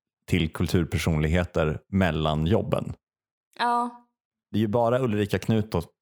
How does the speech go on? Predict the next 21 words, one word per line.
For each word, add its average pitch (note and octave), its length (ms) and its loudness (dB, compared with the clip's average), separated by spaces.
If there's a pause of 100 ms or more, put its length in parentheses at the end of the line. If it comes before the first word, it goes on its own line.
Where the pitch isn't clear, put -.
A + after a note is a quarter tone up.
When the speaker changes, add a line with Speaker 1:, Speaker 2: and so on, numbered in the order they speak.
Speaker 1:
Knutsson G#2 360 2
här D#2 160 2
som E2+ 180 -2
har, E2+ 160 2
vad F#2 180 -2
ska - 120 -2
man G2+ 120 2
säga, G2+ 340 0
hon G#2+ 180 2
har A#2 80 2
väl A#2+ 100 -4
skapat G#2 540 -2
någonstans E2 720 0
högkvalitativ F2 840 -2
kulturkritik. - 920 -2
För A2 60 0
att G#2 100 0
jag A2 100 2
håller D3 240 0
verkligen A2 440 0
med. A2+ 320 0